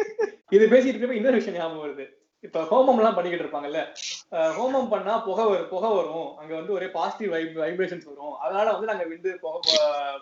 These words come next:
ஹோமம் போடுறோம் அப்படின்னு சொல்லுவாங்க. இப்ப வந்து இதே ஹோமத்தை வந்து இவங்க ஆன்லைன்ல Skype-ல எல்லாம் பண்ண, பண்ண ஆரம்பிச்சிட்டாங்க. இப்ப என்கேஜ்மெண்டா இருக்கட்டும், இப்ப இதுவா இருக்கட்டும், வீ-, வீடு பால் காய்ச்சறது அந்த மாதிரி எல்லாம் இருக்கும். அந்த டைம்ல கூட இவங்க ஆன்லைன்ல வந்து அந்த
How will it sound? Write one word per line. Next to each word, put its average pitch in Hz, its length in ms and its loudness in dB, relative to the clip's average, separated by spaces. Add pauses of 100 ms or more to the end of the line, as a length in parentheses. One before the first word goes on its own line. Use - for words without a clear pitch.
ஹோமம் 196 320 2
போடுறோம் 156 260 0
அப்படின்னு 143 180 -4
சொல்லுவாங்க. 135 420 -14
இப்ப 254 220 2
வந்து 208 500 -4
இதே 254 240 -4
ஹோமத்தை 233 440 -4
வந்து 175 240 -8
இவங்க 262 200 -8
ஆன்லைன்ல 226 560 -4
Skype-ல 262 360 -8
எல்லாம் 240 160 -6
பண்ண, 190 220 -10
பண்ண 175 260 -6
ஆரம்பிச்சிட்டாங்க. 151 420 -10 (340)
இப்ப 214 220 2
என்கேஜ்மெண்டா 226 500 4
இருக்கட்டும், 190 520 -6
இப்ப 175 320 -6
இதுவா 214 200 -2
இருக்கட்டும், 180 640 -4
வீ-, 202 320 -6
வீடு 247 240 -4
பால் 196 160 -2
காய்ச்சறது 170 380 -6
அந்த 170 80 -8
மாதிரி 175 120 -6
எல்லாம் 175 140 -8
இருக்கும். 160 280 -14
அந்த 165 60 -10
டைம்ல 170 300 -10
கூட 147 160 -10 (560)
இவங்க 220 220 -4 (140)
ஆன்லைன்ல 240 500 0
வந்து 202 200 -4
அந்த 208 200 -2